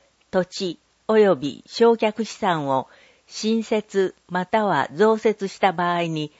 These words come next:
固定資産税の課税を免除する条例を制定しようとするもの。主な質疑の内容。問い、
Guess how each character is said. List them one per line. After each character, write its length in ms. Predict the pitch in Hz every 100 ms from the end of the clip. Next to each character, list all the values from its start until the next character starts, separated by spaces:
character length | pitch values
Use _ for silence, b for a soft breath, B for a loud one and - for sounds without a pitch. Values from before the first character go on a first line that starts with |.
| b b b
固 140 | - 185
定 240 | 226 240
資 120 | -
産 280 | 247 226 208
税 240 | 180 165
の 220 | 151 143 127
課 160 | 170
税 320 | 165 208 196
を 180 | 185 170 -
免 240 | 208 226
除 160 | 208 170
す 120 | -
る 140 | 156
条 300 | 135 185 202
例 240 | 196 190 185
を 180 | 180 -
制 280 | - 202 196
定 240 | 220 185
し 200 | 185 -
よ 160 | 175 170
う 40 |
と 160 | - 165
す 160 | -
る 120 | 151 143
も 160 | 135
の。 180 | 120 107 _ _ _ _ _ _ _ _ _ _ _ _ _ _ _ _ _ _ _ _ _ -
主 300 | 240 240 202
な 180 | 165 135
質 320 | - - 233
疑 140 | 180
の 180 | 165 135
内 340 | 135 151 151
容。 380 | 143 135 123 113 _ _ _ _ _ _ _ _ _ _ _
問 300 | - 180 156
い、 60 | 151